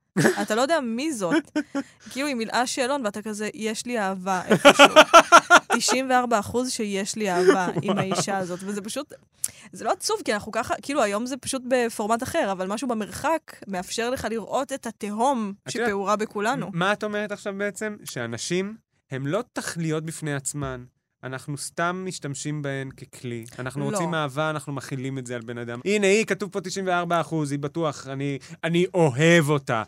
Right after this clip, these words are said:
Speaker 1: לא, היא הכלי עבורי. אוי ואבוי, אלונה, אני מקווה שאת לא מקשיבה לפרק הזה.
Speaker 2: אה, אני לא מסכימה איתך. ואני,
Speaker 1: זה
Speaker 2: ואני כזכור, אה,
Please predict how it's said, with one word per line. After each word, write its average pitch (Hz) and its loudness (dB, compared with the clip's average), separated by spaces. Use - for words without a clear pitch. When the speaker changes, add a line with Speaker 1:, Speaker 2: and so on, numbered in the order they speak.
Speaker 1:
לא, 240 0
היא 180 0
הכלי 208 0
עבורי. 165 2
אוי 226 4
ואבוי, 214 2
אלונה, 165 2
אני 151 -2
מקווה 156 -2
שאת 196 -4
לא 190 0
מקשיבה 175 -2
לפרק 127 -6
הזה. 104 -8
Speaker 2:
אה, 233 -6
אני 196 -8
לא 196 -8
מסכימה - -10
איתך. - -16
ואני, 190 -8
Speaker 1:
זה - -18
Speaker 2:
ואני 196 -6
כזכור, 226 -4
אה, 233 -2